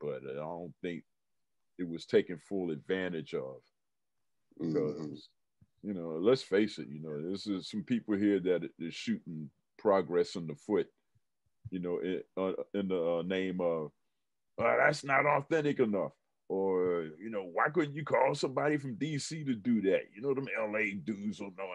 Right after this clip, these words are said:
Speaker 1: about no go-go." And, and just, you know, and, and people coming in, you got Snoop Dogg coming in, getting a piece of it, CeeLo coming in, getting a piece of it,
Speaker 2: Yeah.
Speaker 1: Grace Jones,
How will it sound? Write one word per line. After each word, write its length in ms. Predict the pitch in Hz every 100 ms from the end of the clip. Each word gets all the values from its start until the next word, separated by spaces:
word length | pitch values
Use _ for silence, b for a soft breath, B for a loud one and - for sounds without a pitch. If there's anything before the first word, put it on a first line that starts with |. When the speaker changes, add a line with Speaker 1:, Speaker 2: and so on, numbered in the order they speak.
| 90
Speaker 1:
about 200 | 101 98 98
no 120 | 95
go-go." 680 | 80 92 82 98 95 98 - _ _ _ -
And, 180 | 117 92
and 140 | 120
just, 380 | 160 156 - - _ _ _ _ _ -
you 120 | 123
know, 200 | 113 107 104
and, 180 | 120 -
and 140 | 123 -
people 280 | 185 147
coming 360 | 143 143 143 139
in, 180 | 139 143
you 100 | 160
got 220 | 110 78
Snoop 520 | - - 123 127 127 _ _ _ _ _ _ -
Dogg 380 | 113 113 110 107
coming 320 | 135 113 110
in, 180 | 110 92
getting 240 | 120 95
a 40 | 98
piece 420 | - 123 123 -
of 260 | 117 107 110
it, 240 | 110 -
CeeLo 800 | - - 135 131 127 123 117 120
coming 320 | 131 117 117
in, 220 | 113 107
getting 200 | 117 - 101
a 20 |
piece 380 | - 123 117 123
of 240 | 117 110
it, 140 | 117 - _ _ _ _
Speaker 2:
Yeah. 60 | 90 87
Speaker 1:
Grace 360 | 120 78 76 -
Jones, 1000 | 117 123 123 120 117 117 117 120 117 -